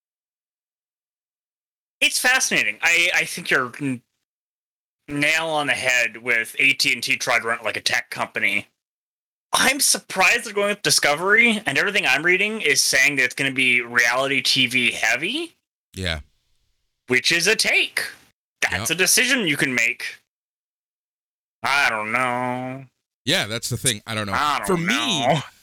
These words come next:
Speaker 2: <sighs> you know, I don't know. Paramount, C B S, Viacom, whatever you wanna call them,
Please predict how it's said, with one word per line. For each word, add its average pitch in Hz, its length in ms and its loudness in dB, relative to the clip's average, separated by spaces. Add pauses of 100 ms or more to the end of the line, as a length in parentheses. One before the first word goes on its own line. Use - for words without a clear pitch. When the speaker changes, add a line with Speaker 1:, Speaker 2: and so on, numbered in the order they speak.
(120)
Speaker 2:
<sighs> - 380 -14
you 117 140 -4
know, 113 260 -4
I 135 100 -2
don't 127 100 2
know. 98 120 -2
Paramount, 170 800 -4 (200)
C - 260 -2
B 127 200 0
S, 117 200 -2
Viacom, 107 640 -2
whatever 104 280 -2
you 101 100 0
wanna 98 140 -2
call 95 280 -4
them, 98 220 -2